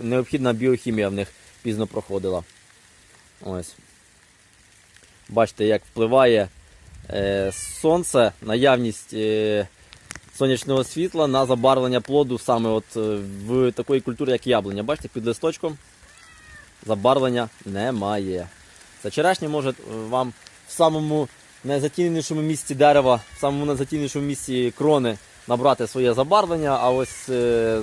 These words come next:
з яблуками так не пройде. Ну, ось починається дощ. Це в мене тут друге дерево. Бачимо, нижні гілки знаходилися повністю, е, в глухій тіні. Тут були чагарники, їх вже так можна назвати.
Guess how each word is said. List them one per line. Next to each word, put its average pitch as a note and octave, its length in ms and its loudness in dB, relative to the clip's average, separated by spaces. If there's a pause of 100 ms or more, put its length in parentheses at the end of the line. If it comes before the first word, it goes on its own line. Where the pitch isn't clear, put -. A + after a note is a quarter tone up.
(100)
з A#2 60 -2
яблуками C#3 540 2 (260)
так C#3 180 0
не C3 80 -4
пройде. A2 380 -4
Ну, A3 180 -8
ось D3+ 120 -4
починається C3 640 -6
дощ. G2+ 240 -4 (520)
Це E3+ 100 4
в D3+ 80 2
мене C3+ 260 0
тут A2+ 180 -10
друге G#3+ 260 0
дерево. F3 500 4 (720)
Бачимо, C#3 680 2 (680)
нижні D3+ 420 2
гілки C#3+ 360 0
знаходилися D3 680 2 (140)
повністю, D3+ 800 4
е, G#2 1120 -4
в A#2+ 60 -6
глухій D#3 360 -2
тіні. D3+ 420 -2
Тут D3 140 -8
були C#3 320 0
чагарники, C3 760 -2 (840)
їх B2 160 -2
вже B2 100 -4
так C#3 260 0
можна B2 260 -4
назвати. A#2+ 580 0